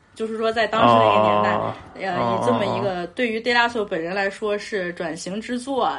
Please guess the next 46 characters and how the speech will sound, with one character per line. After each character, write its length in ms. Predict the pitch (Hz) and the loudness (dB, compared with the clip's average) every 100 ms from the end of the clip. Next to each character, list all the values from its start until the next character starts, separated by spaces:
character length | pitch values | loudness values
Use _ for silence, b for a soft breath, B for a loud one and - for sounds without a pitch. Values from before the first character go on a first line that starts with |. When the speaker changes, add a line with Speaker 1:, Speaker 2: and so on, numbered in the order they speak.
| 151 | -6
Speaker 1:
然 160 | 165 | -8
后 80 | 170 | -6
再 140 | 202 202 | -6 -2
加 160 | 208 | -2
上 260 | 214 180 165 | -2 -6 -6
他 160 | - 202 | -4 -4
开 200 | 208 208 | 0 -2
始 200 | 202 175 | -2 -6
探 180 | 214 220 | -4 -4
讨 160 | 180 | -4
一 60 | 185 | -4
些 120 | 208 | -4
严 220 | 185 175 | -4 -6
肃 140 | 196 233 | -6 -6
的 100 | 208 | -4
话 220 | 226 202 | -2 -4
题。 280 | - 165 - B B B B - | -6 -12 -12 B B B B -4
那 280 | 262 269 254 | 4 4 6
还 200 | 233 233 | 6 4
有， 60 | |
Speaker 2:
嗯， 60 | 233 | 6
Speaker 1:
当 160 | 233 | 4
然， 220 | 220 190 - | 2 0 0
Speaker 2:
嗯。 100 | 233 | 2
Speaker 1:
Pulse 280 | 277 233 - | 4 4 2
他 140 | 220 | -2
自 120 | 240 | -2
己 140 | 214 - | -4 -4
说 180 | 202 | -4
的 80 | 185 | -4
嘛， 200 | 175 - 156 | -6 -12 -10
我 140 | 185 | -6
们 100 | 196 | -2
要 160 | 247 214 | 0 0
做 180 | 233 208 | 0 -2
一 100 | 185 | 0
张 260 | 196 196 | 0 0
像 240 | 208 202 202 | -2 -2 0
Marvin 320 | 220 226 233 | 0 0 0
Gaye 160 | 233 | 0
的 80 | 202 | 0
What's 200 | 185 202 | 0 -4
Going 360 | - 208 208 208 | -2 0 0 2
On 240 | 202 175 | 2 2
一 100 | 170 | -8
样， 220 | 175 170 | -14 -16